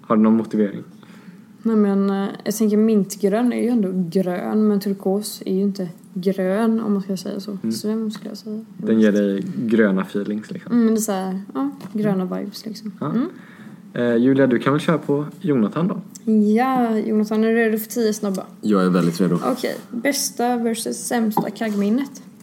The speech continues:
Speaker 3: Jag tror att bästa kagminne kanske är insparken.
Speaker 2: Mm.
Speaker 3: Eh, men det finns säkert väldigt många fler.
Speaker 2: Mm.
Speaker 3: Sämsta tror jag är, eh, när jag och några andra tog sönder ett bord på en sittning.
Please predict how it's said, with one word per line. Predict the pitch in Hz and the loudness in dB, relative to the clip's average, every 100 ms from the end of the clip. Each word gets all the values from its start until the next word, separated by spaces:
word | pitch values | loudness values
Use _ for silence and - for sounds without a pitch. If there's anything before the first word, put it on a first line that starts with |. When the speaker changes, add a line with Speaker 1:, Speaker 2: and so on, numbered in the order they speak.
| - - - - | -20 -20 -12 0
Speaker 3:
Jag | 98 110 - - - | 2 2 -2 -18 -14
tror | - 143 139 151 165 165 - 123 | 0 4 6 6 6 4 4 4
att | 123 - - | 2 -2 -2
bästa | 135 135 - - 120 139 | 0 2 -2 0 2 4
kagminne | 170 156 135 123 120 | 4 4 4 4 2
kanske | 107 110 101 110 | 2 0 0 0
är | 101 95 95 87 | 0 0 0 0
insparken. | 95 92 - 92 92 - 123 156 - - | 0 0 0 0 2 2 0 0 -2 -4
Speaker 2:
Mm. | 202 226 339 233 | 0 2 2 2
Speaker 3:
Eh, | 98 98 95 90 | 4 4 4 4
men | 98 104 | 4 4
det | 110 | 2
finns | 139 147 | 2 2
säkert | 107 110 101 | 2 2 2
väldigt | 101 98 113 | 4 4 2
många | 120 101 | 2 4
fler. | 101 107 156 165 - | 4 4 0 -2 -2
Speaker 2:
Mm. | 196 190 294 | 0 0 0
Speaker 3:
Sämsta | - 139 113 101 - 135 139 | 2 4 6 4 4 4 4
tror | 139 127 110 | 4 4 6
jag | 104 98 | 6 2
är, | 98 98 95 92 | 2 2 2 2
eh, | 87 98 92 90 87 85 | 2 2 2 2 0 2
när | 98 98 | 2 4
jag | 95 92 92 92 90 - - - | 4 4 4 2 -2 -12 -6 2
och | 104 | 4
några | 101 98 | 6 6
andra | 90 98 | 4 2
tog | 98 95 | 2 0
sönder | 92 90 | 0 0
ett | 90 | 2
bord | 95 98 - - - - - | 2 2 -2 -16 -18 -18 -4
på | 123 | 0
en | 113 107 | 2 4
sittning. | 120 - 101 | 2 2 2